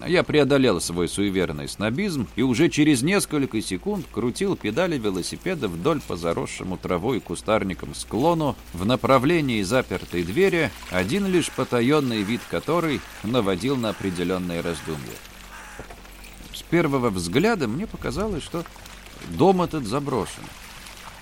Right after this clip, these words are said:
Однако, приближаясь к нему, я уже стал сомневаться в подобном мнении – поскольку, хотя ведущая к нему тропинка действительно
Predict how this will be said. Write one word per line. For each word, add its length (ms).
Однако, 440
приближаясь 760
к 100
нему, 280
я 160
уже 240
стал 280
сомневаться 680
в 20
подобном 540
мнении – 500
поскольку, 420
хотя 300
ведущая 520
к 100
нему 220
тропинка 580
действительно 760